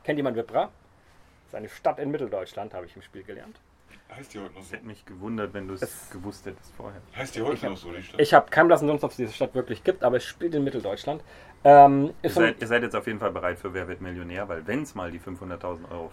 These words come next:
Speaker 3: Frage ist.
Speaker 1: Dann, dann wissen wir.
Speaker 2: Ich würd jetzt super gerne mal mit dem Telefon nachschauen irgendwie, aber das ist jetzt gerade die Taschenlampe hier.
Speaker 1: Ja,
Speaker 2: Wir sitzen
Speaker 1: Google,
Speaker 2: nämlich im Dunkeln.
Speaker 1: gu-, googelt mal doch bitte nach, ob es Vipra mit Doppel-P wirklich gibt und schreibt es uns in die Kommentare,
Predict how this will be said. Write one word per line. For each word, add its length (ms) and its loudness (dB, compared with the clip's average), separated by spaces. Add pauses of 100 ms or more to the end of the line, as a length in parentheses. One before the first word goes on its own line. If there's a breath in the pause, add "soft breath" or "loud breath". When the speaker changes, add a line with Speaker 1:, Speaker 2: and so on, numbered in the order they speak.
Speaker 3:
Frage 160 -14
ist. 100 -4
Speaker 1:
Dann, 340 0 (280)
dann 200 2
wissen 220 -2
wir. 300 -4 (120)
Speaker 2:
Ich 120 -20
würd 120 -12
jetzt 140 -12
super 220 -8
gerne 260 -10
mal 160 -8
mit 80 -12
dem 140 -12
Telefon 420 -12
nachschauen 500 -10
irgendwie, 300 -10
aber 120 -12
das 80 -18 (120)
ist 100 -16
jetzt 140 -20
gerade 140 -8
die 100 -16
Taschenlampe 540 -12
hier. 100 -14 (280 soft breath)
Speaker 1:
Ja, 240 12
Speaker 2:
Wir 60 -2
sitzen 540 -2
Speaker 1:
Google, 220 8
Speaker 2:
nämlich 80 0
im 80 -14
Dunkeln. 200 6 (100)
Speaker 1:
gu-, 80 10
googelt 200 6
mal 100 12
doch 120 8
bitte 180 4
nach, 240 8
ob 120 6
es 200 -2
Vipra 360 8
mit 140 2 (320)
Doppel-P 520 4
wirklich 340 -2
gibt 240 -2
und 340 0
schreibt 220 0
es 80 -4
uns 140 -4
in 60 -2
die 80 -2
Kommentare, 580 0